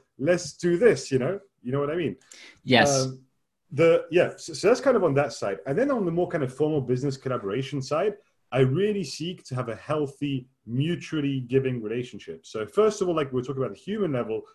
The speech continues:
Speaker 1: appreciating people, just, like, you know, sincerity, not like, "Oh, you're so awesome," but, like, really specifically thanking for specific good things that they've done and trying to create this great environment. And ultimately, when we're discussing contracts, when we're discussing how we're gonna work together,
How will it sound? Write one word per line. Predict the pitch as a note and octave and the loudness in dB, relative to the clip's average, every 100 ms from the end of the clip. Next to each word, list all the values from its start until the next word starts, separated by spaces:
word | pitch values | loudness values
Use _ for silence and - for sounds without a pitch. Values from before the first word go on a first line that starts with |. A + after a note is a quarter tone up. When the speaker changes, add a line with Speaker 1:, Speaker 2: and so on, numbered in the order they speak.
| _ _ - | _ _ -6
Speaker 1:
appreciating | C3+ D#3+ A#3 A#3 B2 A2+ A2+ | -4 0 0 2 0 -2 -10
people, | - G#2 G2 | -10 -12 -10
just, | F#2 C3+ C#3 | -4 -2 -2
like, | C3 - | -6 -8
you | - C#3 | -6 -4
know, | - - | -4 -10
sincerity, | - E3+ D3 - G3+ E3 C3+ G#2 | -4 -2 -2 0 2 2 -2 -4
not | C3+ G#3+ | -2 -2
like, | F3+ - | -2 -4
"Oh, | D3 D3+ | -2 0
you're | C#3 | 0
so | C3 C3+ | -2 -2
awesome," | C#3+ D#3 C3+ G2+ G2+ | 0 -2 -4 -6 -8
but, | A2+ | -8
like, | G2+ A2+ A2+ _ _ - | -6 -8 -8 _ _ -6
really | A#2 G3 G#3 F#3+ | 4 6 6 0
specifically | D3 - C3 - F3+ E3+ - C3+ A#2+ A#2 _ | -8 -8 -6 -2 -2 -2 -4 -4 -4 -6 _
thanking | D3 D3+ C#3 C#3+ | -6 -4 -4 -8
for | C3+ | -8
specific | A#2+ - - D3+ C#3 C#3 - | -12 -14 -10 -6 -4 -4 0
good | C3+ C3+ C3+ | 2 2 2
things | C3 A#2+ | -2 -2
that | A2 | -6
they've | G2+ G2 - | -8 -8 -6
done | A#2+ G3 G3+ _ _ _ - | -6 -4 -8 _ _ _ -10
and | B2+ | -8
trying | B2+ E3+ | -4 -2
to | E3+ | -2
create | - C3+ | -4 -4
this | C3 | -4
great | - - C3 | -4 0 0
environment. | A2+ A#2 F#3 E3+ G2 F2 _ _ _ | 0 0 2 0 -4 -10 _ _ _
And | A#2+ C3 | -8 -2
ultimately, | F#3+ G3+ F3 E3 C#3 | 0 0 0 -4 -2
when | C3 C3 B2+ | 0 0 0
we're | A#2 | -4
discussing | A2 A2 - A3+ A#3 C3 | -4 -8 -4 -4 -4 -6
contracts, | A#2 A2 - G2+ - | -6 -8 -6 -8 -8
when | G#2 | -12
we're | G2 | -10
discussing | G#2 D#3+ D3+ | -8 -8 -6
how | C3 B2 | -6 -6
we're | A2 | -6
gonna | F2+ | -6
work | G#2 G3 G3+ | 0 0 -2
together, | C#3 B2 G#2 G2 | -6 -4 -4 -6